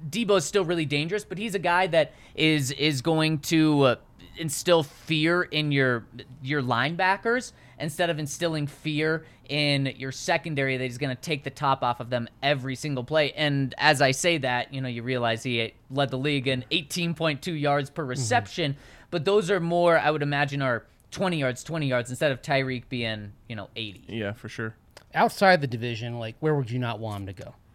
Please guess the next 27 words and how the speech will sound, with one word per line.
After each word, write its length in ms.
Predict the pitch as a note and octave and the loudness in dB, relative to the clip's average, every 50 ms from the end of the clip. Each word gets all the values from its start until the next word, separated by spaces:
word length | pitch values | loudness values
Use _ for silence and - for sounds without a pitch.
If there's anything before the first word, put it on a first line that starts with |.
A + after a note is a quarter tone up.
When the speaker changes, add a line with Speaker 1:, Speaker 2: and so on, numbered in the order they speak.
| _ _ _ _ - - - _ - | _ _ _ _ -20 -20 -20 _ 0
Speaker 1:
Baltimore, 480 | - B2 A#2+ A#2+ - - G#2+ G#2 G#2 G#2 | 2 2 2 2 0 -2 -4 -4 -6 -8
one 220 | G#2 A2+ A#2 A#2+ | -8 -8 -8 -6
that 100 | A#2 A2+ | -6 -8
was 140 | G#2 A2 G#2+ | -10 -10 -12
mentioned. 340 | A2+ A2 G#2+ G#2+ - A2 A2+ | -12 -12 -12 -12 -8 -4 -2
Speaker 2:
I, 120 | C#3+ D#3 - - - | -2 -2 -4 -8 -2
I'll 160 | - E3+ G3+ G3 | 2 2 2 2
give 240 | E3 - F#3+ F#3 | 2 -2 -4 -4
you 60 | D#3 C3+ | -2 -4
kind 180 | - D3+ D3+ | -2 -2 -2
of 60 | C3+ | -2
a 60 | A#2 A2+ | -2 -4
sneaky 440 | - - - C#3 C3 A#2 - B2 | -6 -6 -4 -4 -4 -4 -4 -6
one. 380 | A#2 A2 A2 G#2+ G#2 G2+ G2 G2 - _ _ - - - - _ _ _ _ _ | -6 -6 -6 -6 -6 -8 -10 -12 -14 _ _ -20 -20 -20 -20 _ _ _ _ _
The 80 | - B2 | -10 -4
problem 320 | - D#3+ E3+ F3 D#3 D3 | 2 6 6 6 6 6
is 100 | C3 G#2 | 2 0
they 120 | G#2 A#2 | -2 0
only 140 | C3+ C#3+ C#3 | 0 2 2
have 100 | B2+ A#2 | 0 0
a 20 | - | -2
first-round 440 | - C#3 B2 - - B2 A#2 G#2+ | -4 -4 -4 -4 -4 -4 -4 -4
pick. 200 | - A#2+ A#2 G2+ | -4 -6 -8 -6
They 100 | - A2+ | -6 -6
have 140 | G#2+ G#2 - | -6 -6 -4
pick 180 | - C#3+ C#3 - | -2 -4 -4 -4
forty-two. 680 | - - B2+ A2+ G2 F2+ - - - A#2+ G#2 F#2 F2+ | -4 -6 -6 -6 -6 -8 -8 -8 -6 -6 -6 -6 -8